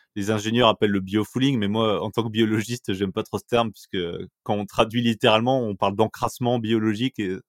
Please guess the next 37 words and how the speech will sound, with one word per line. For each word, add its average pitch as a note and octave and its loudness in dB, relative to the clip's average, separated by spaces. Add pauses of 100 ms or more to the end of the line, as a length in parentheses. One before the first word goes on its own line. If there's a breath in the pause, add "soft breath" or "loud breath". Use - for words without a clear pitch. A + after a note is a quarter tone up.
c'est - -14
un F#2+ -8
peu - -12
péjoratif. A2+ -2 (260)
<laughs> - -12
Donc G2+ -10
moi, A2+ 0
je - -6
préfère G#2+ -2
parler A2 4
de G#2+ -2
communauté C3 -2
épibenthique. A#2 -6 (1300 soft breath)
Et D#3+ 6
aussi, E3+ 2
euh, C3 6
donc, G#2+ -2
il A#2+ 2
y - 6
a - 6
ces A#2 -4
communautés A#2+ 0
qui C3+ -10
vivent G#2 -6
vraiment A2 2
fixées D3 -6
sur C3 -4
le A2+ 0
substrat - -12
artificiel, - -6
mais C3+ 0
aussi, D3 0
euh, A2+ 6
on G2+ 2
va G2+ 2
dire A2+ -2
que, F#2+ -2